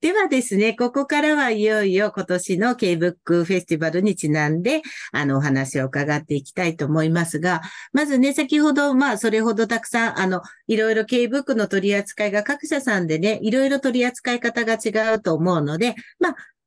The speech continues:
簡単にその取り組み方、各社のK-ブックの取り組み方を教えていただくとともに、まあ、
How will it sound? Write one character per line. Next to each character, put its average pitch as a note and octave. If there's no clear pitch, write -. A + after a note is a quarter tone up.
簡 E4
単 F4
に F#4
そ C4+
の A#3
取 A3
り A3
組 A3+
み A3
方、 A#3
各 C4+
社 B3
の G#3
K- G3
ブ G#3
ッ A3
ク G3
の E3
取 F3+
り F3+
組 F#3
み F#3
方 F#3
を F#3
教 G3+
え F#3+
て G3
い G3
た G3+
だ G3
く -
と G#3
と A#3
も D4
に、 E4
ま E4
あ、 -